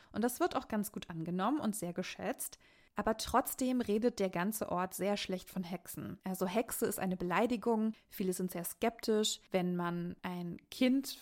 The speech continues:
vor allem natürlich, klar, ein Mädchen, sehr komisch findet, wird sie als Hexe beschimpft. Ich glaube aber, die Tanten lassen das gar nicht so eng an sich ran. Sie haben da ihren Abstand gefunden. Sie helfen den Menschen, ohne zu verurteilen.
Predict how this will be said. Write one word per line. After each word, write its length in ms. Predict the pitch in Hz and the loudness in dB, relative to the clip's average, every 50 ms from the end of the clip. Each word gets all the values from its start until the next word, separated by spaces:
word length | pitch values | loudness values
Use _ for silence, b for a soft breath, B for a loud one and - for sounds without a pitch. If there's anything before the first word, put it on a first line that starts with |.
| - - | -14 -16
vor 140 | - - - | -14 -10 -6
allem 160 | 190 185 185 | -2 -2 0
natürlich, 480 | 175 165 - - 220 214 202 220 208 - | 0 -2 2 4 4 6 6 4 2 2
klar, 280 | - 226 226 277 - - | 4 4 4 4 2 -2
ein 160 | - 190 180 | -4 -2 0
Mädchen, 400 | 185 208 214 - - 294 285 294 - - | 0 -2 -2 -2 -2 -2 -2 -2 -4 -6
sehr 160 | - - 196 190 | -2 0 0 0
komisch 400 | - - 247 233 233 240 - - | 2 4 4 4 4 2 2 0
findet, 260 | 220 214 220 202 - | 0 0 0 2 0
wird 160 | 185 180 - | 0 0 0
sie 120 | - 196 | 0 -2
als 200 | - 185 - - | -2 -2 -2 -4
Hexe 280 | - 175 - - - 175 | -6 -6 -6 -6 -6 -6
beschimpft. 640 | 160 156 - - - 170 - 165 - - - - - _ _ _ _ _ - | -4 -4 -4 -4 -6 -6 -8 -10 -10 -12 -14 -18 -20 _ _ _ _ _ -4
Ich 120 | 226 - - | -4 -2 2
glaube 380 | - 208 220 254 220 220 - | 4 6 6 6 6 4 2
aber, 180 | - 214 214 208 | 2 2 2 2
die 120 | 208 202 | 0 0
Tanten 400 | - - - 208 220 214 - 202 | -2 0 0 0 0 0 0 0
lassen 280 | 196 190 196 - - 202 | 2 2 2 2 2 2
das 200 | 185 185 - - | 0 0 0 -2
gar 200 | - 180 196 220 | -2 0 0 0
nicht 200 | 240 240 - - | 0 0 0 0
so 100 | - 196 | -2 -2
eng 300 | - 190 196 214 208 - | 0 0 0 0 0 0
an 120 | 196 196 | 0 0
sich 300 | 185 190 - - - - | 0 -2 -4 -6 -6 -4
ran. 300 | 185 190 202 233 262 302 294 B B _ | -2 2 4 4 4 2 0 B B _
Sie 560 | - 185 180 190 202 196 196 196 196 185 - - | -8 -4 -2 -2 0 0 0 0 0 -2 -4 -4
haben 280 | - - 196 214 240 233 | 0 2 4 6 6 6
da 120 | 220 196 | 6 4
ihren 280 | - 202 208 208 190 175 | 4 2 2 0 2 2
Abstand 460 | - 202 - - - - 214 208 - | 0 0 0 0 0 0 0 0 -2
gefunden. 520 | - - - - 196 208 226 - - 269 | -6 -6 -2 0 2 2 2 4 4 4
Sie 140 | 247 - 208 | 4 4 2
helfen 380 | 170 170 170 170 170 - 208 208 | 2 2 2 0 2 2 2 2
den 140 | 202 196 202 | 2 2 2
Menschen, 340 | 208 208 226 214 - - | 2 2 2 0 -2 0
ohne 220 | - - 190 180 180 | 0 0 0 0 0
zu 160 | - - 185 | -2 -6 -6
verurteilen. 760 | - - - 185 185 185 - - - 208 208 214 214 220 220 | -6 -4 -2 0 0 0 0 -2 -2 0 2 4 2 2 0